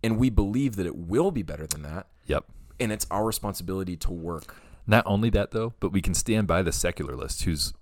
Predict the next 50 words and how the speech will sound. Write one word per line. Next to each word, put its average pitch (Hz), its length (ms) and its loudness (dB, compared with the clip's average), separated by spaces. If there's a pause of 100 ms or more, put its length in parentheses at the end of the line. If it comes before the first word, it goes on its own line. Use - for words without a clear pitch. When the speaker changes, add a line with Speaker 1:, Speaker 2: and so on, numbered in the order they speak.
(120)
Speaker 2:
looking 85 420 0
at 69 120 0
it 64 40 -4
and 71 80 -4
going, 69 280 -4 (560)
"How - 180 0
does, - 320 2 (280)
this 208 160 4
is 180 120 4
a 80 80 2
mess. 196 460 4
This, 220 140 4
Speaker 1:
Yeah. - 120 4
Speaker 2:
look 262 120 6
at 247 40 4
this 220 140 6
thing's 165 180 10
on 131 80 10
fire." 143 300 6
And 104 60 6
Speaker 1:
How 117 60 6
Speaker 2:
we 120 40 8
Speaker 1:
did - 60 4
Speaker 2:
can 127 80 8
Speaker 1:
this 104 60 6
Speaker 2:
go, 95 200 10
Speaker 1:
happen? - 140 -2 (560)
Speaker 2:
"Yeah, 80 280 2
it's, - 220 -2
it's 82 180 -2
burning." 73 500 -4 (140)
Speaker 1:
Yeah. 85 220 2 (180)
Speaker 2:
<laughs> - 140 6 (460)
It's - 180 8
absolutely - 680 6
burning. - 260 0
Speaker 1:
Do 127 80 10
you - 20 10
wanna 113 140 8
know 98 80 8
why? 92 260 2 (180)
Speaker 2:
Yeah. 147 240 10
Speaker 1:
<laughs> - 1040 0
Speaker 2:
But - 100 12
hey, 185 60 12
have 101 100 12
you 120 80 0
read 107 160 6
this 82 120 0
book? - 300 0